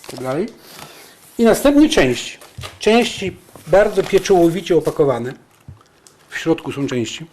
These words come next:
Nigdy tego nikt jeszcze nie otworzył. E, na przykład część metalowa, konstrukcyjna, e,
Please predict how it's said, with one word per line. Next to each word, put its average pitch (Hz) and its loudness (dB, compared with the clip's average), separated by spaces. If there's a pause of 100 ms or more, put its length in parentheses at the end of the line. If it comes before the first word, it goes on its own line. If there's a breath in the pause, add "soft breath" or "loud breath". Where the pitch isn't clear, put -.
(180)
Nigdy 160 2
tego 147 -2
nikt 139 -2
jeszcze 151 -8
nie 139 -4
otworzył. 113 -10 (2250)
E, 127 2 (520)
na 156 -2
przykład - 0
część 160 0
metalowa, 143 4 (2000)
konstrukcyjna, 123 -4 (1800)
e, 123 2